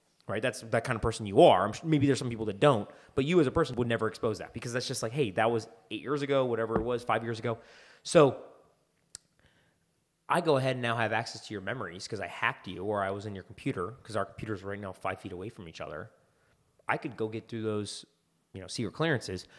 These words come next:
but I'm thinking of things more sinister, to be honest, like,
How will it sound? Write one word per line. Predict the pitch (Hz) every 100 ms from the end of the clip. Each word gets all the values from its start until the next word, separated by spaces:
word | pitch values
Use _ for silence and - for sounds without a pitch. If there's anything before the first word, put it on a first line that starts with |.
| - _ -
but | 101
I'm | 151 254
thinking | 147 117 107
of |
things | - 107 95
more | 104 98
sinister, | 113 104 - - - _ _ _ _
to | -
be | 101
honest, | 87
like, | 92